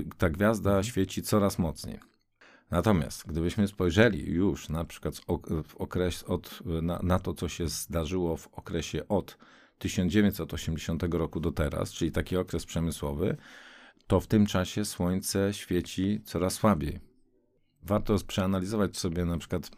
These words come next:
Speaker 1: obserwacje aktywności słonecznej, bo te robimy już bardzo długo. I co się okazuje? W dwa tysiące dziewiętnastym roku, który był rekordowo gorący, słońce było w dołku energetycznym. Mieliśmy słońce w dołku energetycznym.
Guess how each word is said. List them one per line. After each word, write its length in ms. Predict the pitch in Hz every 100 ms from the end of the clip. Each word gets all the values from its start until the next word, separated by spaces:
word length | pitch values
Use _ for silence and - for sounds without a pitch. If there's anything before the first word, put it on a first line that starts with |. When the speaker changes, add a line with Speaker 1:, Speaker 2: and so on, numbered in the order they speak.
| _ - _ _ _ _ -
Speaker 1:
obserwacje 760 | - - 85 87 90 - 82 82
aktywności 580 | - - 80 123 - 73
słonecznej, 460 | - 76 71 82
bo 100 | 78
te 140 | 78 95
robimy 300 | 85 87 87
już 140 | 78
bardzo 300 | 73 78 78
długo. 420 | 71 71 76 113 143 - - - - -
I 100 | -
co 140 | -
się 180 | 120 117
okazuje? 600 | 101 87 78 80 80 104 - - - -
W 100 | 78
dwa 200 | 80 101
tysiące 400 | 113 107 101 98
dziewiętnastym 640 | 98 95 92 95 - 85
roku, 300 | 92 90 85
który 220 | - 95
był 160 | 90 98
rekordowo 580 | 101 101 95 92 104 95
gorący, 720 | 87 87 82 73 85 92 139 - - - - _
słońce 680 | - - 95 92 92 - 113
było 520 | 120 92 87 98 104 -
w 160 | - 78
dołku 420 | 98 110 110 113
energetycznym. 960 | 98 92 95 101 101 120 - 71 - - _ _ _ _ _ _ _
Mieliśmy 260 | 92 87 92
słońce 400 | - 92 101 104
w 40 |
dołku 300 | 82 95 101
energetycznym. 680 | 95 98 98 104 98 - 92